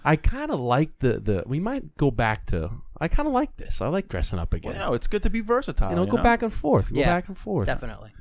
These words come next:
Speaker 1: Might
Speaker 2: So
Speaker 1: just have to get a, you know, get a pinstripe suit that just says "Burnout Podcast" and just wear that all the time.
Speaker 3: There you go.
Speaker 1: Like the Conor McGregor fuck you
Speaker 2: Do you
Speaker 1: suit.
Speaker 2: have, do you have that yet? Do you have a, a pinstripe Patriot cigar
Speaker 3: No,
Speaker 2: suit?
Speaker 3: no. Now I might have to. If you guys are gonna do it, I might have to do it.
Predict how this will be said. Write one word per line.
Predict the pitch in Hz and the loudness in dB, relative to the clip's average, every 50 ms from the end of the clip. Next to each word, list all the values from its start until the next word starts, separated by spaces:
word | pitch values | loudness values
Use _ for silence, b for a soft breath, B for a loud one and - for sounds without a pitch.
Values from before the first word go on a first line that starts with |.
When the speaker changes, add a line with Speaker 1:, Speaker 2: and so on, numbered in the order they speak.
| - - - - | -20 -12 -2 2
Speaker 1:
Might | 127 147 | 2 4
Speaker 2:
So | - | 4
Speaker 1:
just | 165 147 143 | 4 4 2
have | 135 120 | 2 2
to | 127 | 2
get | 131 127 113 110 | 2 2 2 2
a, | 127 | 2
you | 120 | 0
know, | 104 107 | 0 0
get | 101 123 117 113 | 2 2 0 2
a | |
pinstripe | - - 127 127 123 - - 123 113 110 - | 2 0 0 0 -2 -6 -6 -4 -4 -4 -4
suit | - - 160 143 - | -2 0 0 0 0
that | - - | -2 -4
just | 104 98 - | -4 -2 0
says | 107 98 95 | -2 -2 -2
"Burnout | 92 107 107 110 110 101 104 - | 0 0 0 0 -2 -2 2 2
Podcast" | 120 127 143 - - - - - - | 2 2 2 -2 -8 -12 -12 -10 -10
and | - - | -8 -8
just | - 95 | -8 -6
wear | 92 92 101 101 | -6 -4 -4 -2
that | 104 113 120 | 0 0 0
all | 95 - | 0 -2
the | 53 - | -4 -8
time. | - 123 151 | -4 -2 0
Speaker 3:
There | 185 | 0
you | 254 254 | 0 0
go. | - - 107 110 131 156 - b b b b b b b | -2 -2 -4 -4 -6 -6 -8 b b b b b b b
Speaker 1:
Like | - 101 107 - - | 0 0 0 2 2
the | 110 104 101 | 2 2 4
Conor | - 123 123 123 120 120 | 4 4 4 4 2 2
McGregor | 107 120 120 120 113 117 | 2 4 4 4 4 2
fuck | - - 117 117 - - | 2 2 0 -2 -2 -2
you | 135 135 | 0 0
Speaker 2:
Do | 127 | 2
you | 123 | 6
Speaker 1:
suit. | 135 | 6
Speaker 2:
have, | 139 135 127 | 6 6 6
do | 127 | 6
you | - | 6
have | - 143 143 - | 6 6 6 6
that | 180 175 | 6 6
yet? | 185 202 185 139 | 6 6 4 4
Do | 127 | 4
you | 123 | 4
have | 123 120 120 | 4 6 4
a, | 117 117 - - | 4 0 0 2
a | 123 113 | 2 2
pinstripe | 107 - - - 127 120 - - 135 127 123 117 - | 4 6 6 6 6 6 2 2 4 4 4 4 2
Patriot | - 127 127 - 131 131 123 - | 0 0 0 -2 -4 -6 -6 -6
cigar | 117 113 120 135 156 160 - | -8 -6 -6 -6 -6 -6 -4
Speaker 3:
No, | 139 147 160 156 143 135 | 2 4 6 6 6 6
Speaker 2:
suit? | 135 | 4
Speaker 3:
no. | 135 123 110 | 2 0 0
Now | 113 127 135 139 135 | -2 -4 -4 -4 -6
I | 123 | -6
might | 117 113 123 | -6 -4 -4
have | 131 - | -6 -6
to. | - 110 | -8 -12
If | 104 104 | -12 -10
you | 127 139 | -6 -4
guys | 175 175 165 135 | -2 -2 -2 -2
are | 123 | -6
gonna | 120 110 98 | -8 -8 -8
do | 110 107 | -8 -8
it, | 107 | -8
I | 104 | -8
might | 101 104 104 | -8 -10 -10
have | 110 104 - | -10 -12 -14
to | - 110 | -10 -8
do | 123 143 151 | -8 -6 -8
it. | - | -8